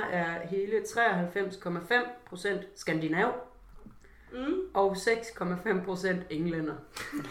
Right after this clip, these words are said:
Speaker 1: Øhm, så det er jo,
Speaker 2: Sådan.
Speaker 1: øh, der er højst plads til lidt, øh, lidt te og lidt kartofler i morgen.
Speaker 2: <laughs>
Speaker 1: Det er jo, hvad det kan blive til, eller nogle sand-, agurkesandwich uden kant.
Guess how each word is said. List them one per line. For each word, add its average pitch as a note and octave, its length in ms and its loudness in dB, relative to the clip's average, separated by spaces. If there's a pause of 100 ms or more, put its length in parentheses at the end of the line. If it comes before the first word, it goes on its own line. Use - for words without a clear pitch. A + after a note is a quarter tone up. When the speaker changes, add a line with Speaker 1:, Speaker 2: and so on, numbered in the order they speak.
(640)
Speaker 1:
Øhm, E3 400 2 (260)
så - 180 2
det B3 160 6
er C4+ 60 6
jo, A#3 140 8
Speaker 2:
Sådan. F3+ 280 6
Speaker 1:
øh, E3+ 40 -2 (880)
der B3 80 0
er G#3 120 2
højst G#3 280 2
plads G3 200 0
til - 180 -10
lidt, D#3+ 340 -6
øh, D#3 220 -4
lidt E3+ 160 -10
te G3 240 -2
og E3 60 -6
lidt D#3+ 160 -6
kartofler F3 480 -4
i C#3+ 40 -2
morgen. D3 260 -2 (460)
Speaker 2:
<laughs> - 440 -10
Speaker 1:
Det G3 100 -2
er F#3+ 40 2
jo, F3+ 60 0
hvad D3+ 120 -4
det D#3 120 -4
kan D#3 120 -8
blive D3+ 160 -6
til, E3 140 -2
eller D3+ 140 -2
nogle D3+ 280 -2
sand-, D#3+ 400 -6
agurkesandwich E3 800 -4
uden E3 200 -6
kant. D#3+ 240 -10